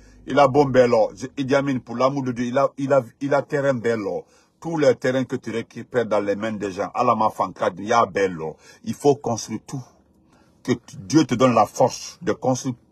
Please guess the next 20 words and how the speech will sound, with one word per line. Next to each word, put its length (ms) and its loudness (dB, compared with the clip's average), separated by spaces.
tout, 640 -8
c'est-à-dire 240 2
tous 200 6
les 180 4
terrains 340 2
à 120 -4
bello. 560 0
La 160 0
Guinée 220 -4
a 180 6
besoin 400 -4
des 120 -2
bâtiments 480 -8
sociaux. 560 -8
Nous 100 0
avons 200 6
besoin 420 0
des 120 0
bâtiments 440 -2
sociaux. 400 -10